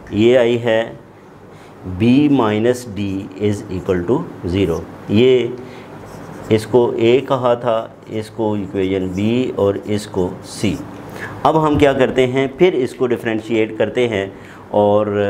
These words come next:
आगे हम एक और equations जो है वो find करते हैं।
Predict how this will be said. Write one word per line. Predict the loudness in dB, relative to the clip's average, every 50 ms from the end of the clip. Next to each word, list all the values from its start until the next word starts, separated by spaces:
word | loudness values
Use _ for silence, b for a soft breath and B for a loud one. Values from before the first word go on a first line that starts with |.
| -2 -2 -4 -8 -10 -4 -2
आगे | -2 0 2 2 2 2 2 0 -2 -4 -8 -16 -20 -14
हम | -10 -4 -2 0 0 0 -2 -4 -8 -14 -20 -20 -8 -2
एक | 0 0 0 0 -2 0
और | 2 4 4 4 2
equations | 0 -2 -2 -2 -2 -2 -2 -4 -4 -4
जो | -6 -6
है | -6 -6 -6 -4
वो | -4 -4 -4
find | -4 -4 -4 -4 -4 -6 -6
करते | -8 -8 -8 -12 -14
हैं। | -14 -14